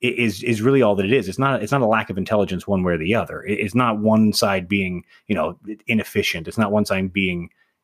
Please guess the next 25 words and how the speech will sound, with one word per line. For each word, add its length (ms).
dumb. 400
It 80
isn't 360
that. 300
It, 120
it, 180
it's 180
just, 260
like, 100
a 60
large 340
chunk 180
of 80
the 60
human 220
population 580
just 240
talks 320
one 240
way 240
and 80
a 40
smaller 420
chunk 340
talks 460